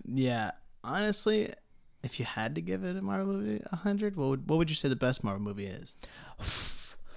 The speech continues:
Speaker 2: Civil War is probably my, probably my favorite one. I, 'cause I just like, <laughs> I, I love the politics of it. But this movie, I actually think may be,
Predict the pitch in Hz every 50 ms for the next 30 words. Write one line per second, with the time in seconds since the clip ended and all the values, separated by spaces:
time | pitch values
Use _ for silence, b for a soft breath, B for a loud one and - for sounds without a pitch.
0 | b b b - - - - 190 202 220 269 285 262 226 226 226 226 220 196 160
1 | - - 185 180 175 170 165 156 151 147 139 127 120 - - 135 - - 160 160
2 | 160 156 147 143 139 131 120 - - - 123 120 123 117 127 131 120 92 127 135
3 | 135 135 135 139 139 - - 135 135 123 127 - - - - - - - - -
4 | - - - - - 143 160 175 160 160 143 - 147 139 135 - - 135 - -
5 | - - - - - - B B B B 165 175 165 147 139 - - 123 117 120
6 | 120 - 123 - - 139 127 131 139 - - B B B B - 175 160 131 131
7 | 123 156 185 202 - - 202 214 226 214 233 240 240 - - 143 156 - - 151
8 | 151 160 - - - 170 165 151 - - 165 147 127 123 123 127 127 131 131 131
9 | 127 127 120 107 135 127 120 117 117 113 -